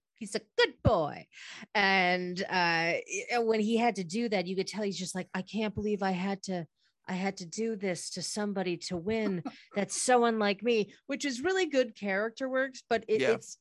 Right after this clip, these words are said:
Speaker 1: you know, I don't know if there's gonna be, like, more to this,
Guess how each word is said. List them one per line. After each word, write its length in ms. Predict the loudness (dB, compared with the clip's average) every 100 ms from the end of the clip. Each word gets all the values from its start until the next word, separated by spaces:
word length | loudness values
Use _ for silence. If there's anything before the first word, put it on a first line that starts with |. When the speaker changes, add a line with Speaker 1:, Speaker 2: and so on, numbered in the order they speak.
| -6
Speaker 1:
you 180 | -2
know, 180 | 0 -2 -2
I 120 | -2
don't 140 | 0 -2
know 200 | -2 -4
if 100 | -4
there's 260 | -2 -2 -2
gonna 180 | -4 -4
be, 180 | -4
like, 240 | -4 -6 -8
more 460 | -8 -6 -6 -8 -12 -12
to 180 | -10 -10 -10
this, 560 | -8 -10 -14 -16 -16